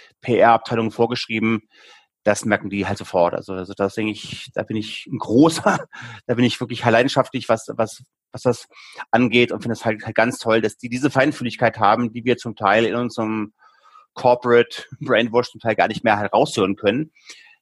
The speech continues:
Da haben, das sind die noch, ja, auch unverbrauchter, ne? Weil die noch nicht im Unternehmensleben drin waren.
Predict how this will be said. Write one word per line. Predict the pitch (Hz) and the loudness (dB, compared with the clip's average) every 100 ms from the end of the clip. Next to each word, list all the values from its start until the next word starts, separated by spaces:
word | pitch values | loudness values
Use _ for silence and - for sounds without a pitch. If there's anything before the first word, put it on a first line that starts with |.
| _ | _
Da | 104 | -2
haben, | 120 120 | 2 4
das | 107 104 | 2 2
sind | 117 | -2
die | 110 | -2
noch, | 117 107 - - - - _ _ | 2 2 2 -8 -10 -14 _ _
ja, | - 120 | -6 -4
auch | - - - - _ - | -4 -8 -20 -20 _ -2
unverbrauchter, | 156 147 160 - 85 - 87 | 0 2 2 2 0 0 -2
ne? | 92 117 | 0 0
Weil | 113 | 0
die | 120 | 2
noch | 120 | 2
nicht | 120 123 | 2 0
im | 117 110 110 - | 0 0 -2 -6
Unternehmensleben | - 117 117 127 - 113 120 | -8 0 2 2 2 2 2
drin | 113 127 143 | 2 2 2
waren. | 87 76 76 | 2 0 -4